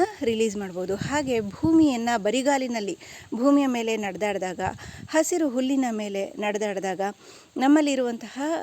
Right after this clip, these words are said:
ಬೇಡದ ವಿಚಾರಗಳಷ್ಟೇ ಅಲ್ಲದೆ ಟಾಕ್ಸಿಕ್ ಏನಿದೆ ಅದೆಲ್ಲವೂ ರಿಲೀಸ್ ಆಗತ್ತೆ, ನಮ್ಮಲ್ಲಿ ಸಕಾರಾತ್ಮಕ ವಿಚಾರಗಳು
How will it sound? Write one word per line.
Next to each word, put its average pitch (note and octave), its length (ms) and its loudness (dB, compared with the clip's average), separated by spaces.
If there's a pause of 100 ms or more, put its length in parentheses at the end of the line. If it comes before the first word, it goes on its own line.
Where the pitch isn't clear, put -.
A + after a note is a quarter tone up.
(340)
ಬೇಡದ D4 360 4 (100)
ವಿಚಾರಗಳಷ್ಟೇ A#3+ 920 -2
ಅಲ್ಲದೆ G3 400 -4 (400)
ಟಾಕ್ಸಿಕ್ - 640 -4
ಏನಿದೆ A3 480 0 (420)
ಅದೆಲ್ಲವೂ B3+ 500 0 (920)
ರಿಲೀಸ್ A#3 440 0
ಆಗತ್ತೆ, G3 400 -6 (440)
ನಮ್ಮಲ್ಲಿ C4+ 340 2 (100)
ಸಕಾರಾತ್ಮಕ C4+ 720 -2 (180)
ವಿಚಾರಗಳು A#3 600 -2